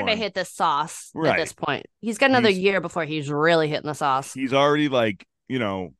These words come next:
Speaker 2: been in New York for a few years now.
Speaker 1: Yeah.
Speaker 2: He's getting there. So,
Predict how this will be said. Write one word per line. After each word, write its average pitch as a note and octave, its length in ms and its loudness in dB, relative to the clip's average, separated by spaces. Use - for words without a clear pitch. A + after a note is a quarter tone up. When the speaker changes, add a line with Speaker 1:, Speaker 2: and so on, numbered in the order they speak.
Speaker 2:
been A#2+ 480 -2
in A#2+ 220 -2
New A#2+ 100 -2
York G#2+ 460 0
for G#2+ 160 -8
a G2 40 -10
few G#2+ 280 -8
years F#2+ 580 -4
now. F2+ 500 -6
Speaker 1:
Yeah. E3+ 260 -2
Speaker 2:
He's G2 180 -12
getting G2+ 340 0
there. F2+ 440 -4
So, F#2 160 -6